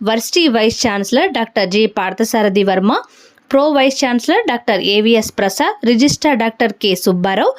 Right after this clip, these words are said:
విద్యార్థి సంక్షేమ విభాగ ఇన్ఛార్జ్ డీన్ డాక్టర్ కేఆర్ఎస్ ప్రసాద్, సాక్ డైరెక్టర్ పి సాయి విజయ్, ఎన్ లక్ష్మీ అపర్ణ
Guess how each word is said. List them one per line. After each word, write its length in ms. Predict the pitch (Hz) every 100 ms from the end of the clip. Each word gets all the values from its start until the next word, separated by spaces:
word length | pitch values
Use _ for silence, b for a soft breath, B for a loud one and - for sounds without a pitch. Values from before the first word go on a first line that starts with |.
| B B 220
విద్యార్థి 540 | 247 220 330 339 285
సంక్షేమ 500 | - 226 220 277 262
విభాగ 500 | 233 196 202 190 196
ఇన్ఛార్జ్ 600 | 196 196 196 220 190 196
డీన్ 360 | 185 202 233 220
డాక్టర్ 420 | 196 190 - 175 B B B B _ -
కేఆర్ఎస్ 420 | 294 302 262 -
ప్రసాద్, 360 | 202 190 269 349 - -
సాక్ 400 | - 233 226 214
డైరెక్టర్ 560 | 202 196 - 294 427 415
పి 120 | 269
సాయి 340 | 240 233 196 202
విజయ్, 320 | 196 202 381 b b b
ఎన్ 180 | 240 269
లక్ష్మీ 420 | 262 226 - 302
అపర్ణ 540 | - 226 226 208 226